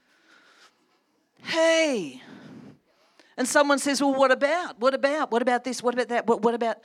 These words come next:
What, what, you know what? He swallows, the, he, he, he's enough to meet every need in this place.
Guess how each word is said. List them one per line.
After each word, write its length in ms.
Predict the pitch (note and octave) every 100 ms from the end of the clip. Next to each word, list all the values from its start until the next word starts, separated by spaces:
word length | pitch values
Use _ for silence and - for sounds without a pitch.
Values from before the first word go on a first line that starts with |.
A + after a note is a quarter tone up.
| - - G#3+ G3+
What, 160 | A3+
what, 160 | A#3 A3 - -
you 140 | C4+
know 100 | B3+
what? 160 | A#3 A#3
He 160 | B3+
swallows, 640 | C4 - A3+ B3+ A#3+ F#3 - F3
the, 140 | G3+
he, 140 | A3+ -
he, 120 | A3
he's 300 | A3+ C4 A3+
enough 580 | G#3 A#3 A#3 A#2+ - - -
to 80 | A3
meet 220 | G3+ G#3+
every 320 | G#3+ G3 G3+
need 300 | F#3 F#3+ D#3+
in 100 | D#3
this 160 | D3 -
place. 400 | E3 C3+ -